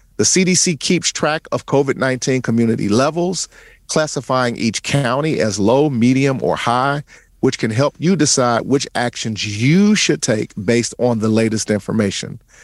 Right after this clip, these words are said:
For more on what you should do based on your covid community level and your risk of getting very sick, visit the C D C website.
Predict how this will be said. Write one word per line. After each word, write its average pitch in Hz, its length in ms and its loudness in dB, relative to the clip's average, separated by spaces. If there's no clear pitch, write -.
For 127 180 0
more 156 520 2
on 123 200 2
what 120 220 2
you 139 140 0
should 180 320 0
do 151 200 4
based 113 400 0
on 113 260 -2
your 127 260 2
covid 143 400 0
community 143 500 2
level 143 480 0
and 120 200 0
your 139 180 4
risk 139 320 2
of 107 120 -2
getting 127 300 2
very 117 240 2
sick, - 420 0
visit 131 400 0
the 147 80 0
C 151 240 2
D 160 120 0
C 160 200 2
website. 123 640 0